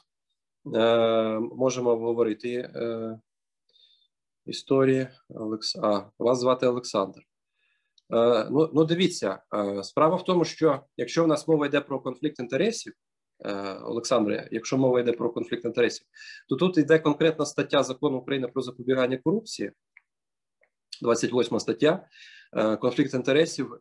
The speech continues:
і вона <clears throat> передбачає, е, в яких випадках і на кого вона поширюється.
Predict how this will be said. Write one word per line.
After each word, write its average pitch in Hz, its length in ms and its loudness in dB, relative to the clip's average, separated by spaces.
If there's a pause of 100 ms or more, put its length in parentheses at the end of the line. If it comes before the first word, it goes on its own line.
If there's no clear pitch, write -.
і 135 320 6
вона 156 440 4 (200)
<clears throat> 208 360 2
передбачає, 135 680 -2
е, 127 100 -8 (840)
в 101 80 -2
яких 127 300 2
випадках 156 460 0
і 131 80 0
на 120 100 2
кого 123 300 0
вона 113 180 -2
поширюється. - 680 -6